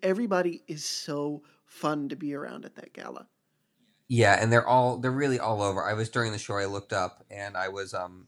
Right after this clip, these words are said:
Speaker 2: standing next to Billy Eichner.
Speaker 1: <laughs> Yeah, and you have to look up to see him. Dude, it's tall.
Speaker 2: Yeah, I never realized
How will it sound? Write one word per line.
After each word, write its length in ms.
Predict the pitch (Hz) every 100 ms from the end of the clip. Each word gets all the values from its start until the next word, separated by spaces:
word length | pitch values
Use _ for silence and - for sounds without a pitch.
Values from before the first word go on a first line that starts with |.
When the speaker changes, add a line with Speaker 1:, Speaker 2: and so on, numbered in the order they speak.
| _ _
Speaker 2:
standing 360 | - - 123 123
next 200 | 107 -
to 80 | 110
Billy 200 | 104 98
Eichner. 280 | 95 - -
Speaker 1:
<laughs> 40 | 539 - - _ _ _ _ _ _ - - _ _
Yeah, 100 | 277
and 100 | 240
you 60 | 208
have 140 | 226 240
to 60 |
look 220 | 196 185 -
up 320 | 220 202 202 -
to 80 |
see 220 | - 185 165
him. 260 | 160 147 -
Dude, 200 | 190 190
it's 220 | - - - -
tall. 320 | - 185 180
Speaker 2:
Yeah, 120 | 175
I 80 | 185 -
never 160 | 240 220
realized 240 | 185 214